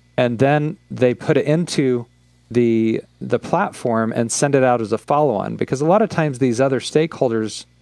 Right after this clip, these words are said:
either aren't there, uh, they haven't been identified yet,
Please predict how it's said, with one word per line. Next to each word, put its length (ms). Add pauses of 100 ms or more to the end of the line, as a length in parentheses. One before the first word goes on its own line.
(140)
either 200
aren't 220
there, 580 (380)
uh, 320
they 140
haven't 220
been 120
identified 600
yet, 380